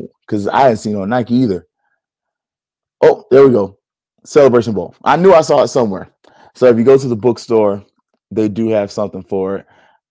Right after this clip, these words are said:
Um, that's not the shirt I want. I'll take it,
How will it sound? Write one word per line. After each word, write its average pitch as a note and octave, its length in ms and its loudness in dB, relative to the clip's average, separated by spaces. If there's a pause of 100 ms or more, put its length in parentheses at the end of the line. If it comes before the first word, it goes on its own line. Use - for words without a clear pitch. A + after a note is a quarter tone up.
(180)
Um, F2 600 -10 (800)
that's G#2 300 -4
not F#2+ 140 -10
the - 60 -20
shirt F#2+ 240 -8
I F#2+ 80 -8
want. G2+ 380 -10 (920)
I'll A#2 220 0
take A#2+ 300 -4
it, A2 180 -6